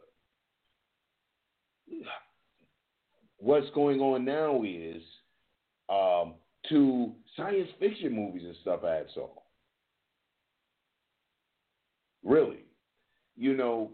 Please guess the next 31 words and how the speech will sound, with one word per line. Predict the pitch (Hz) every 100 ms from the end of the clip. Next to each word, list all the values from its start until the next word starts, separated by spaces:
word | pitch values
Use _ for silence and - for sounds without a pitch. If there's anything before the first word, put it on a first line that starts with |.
| 117
it |
was | 131 131
something | 175 196 165
my, | 135 127 120
my | 107 113 110
Abu, | 107 117 110
my | 98 95
father, | 117 110 92
shared | 107 92
with | 87 85
me | 85
a |
while | 82 87
back. | 82 80 78
I | 95
think | 104 107
it |
was | 98 92
during | 104 104
this | 101
time | 104 98 92
the | 90 85 82 -
popular | - 107 104 101
movie | 98 98 92
was, | 90 90 90
the | 87
movie | 90 98 95
I | 90
was, | 82 76
was, | 73 80 76
um, | 78 80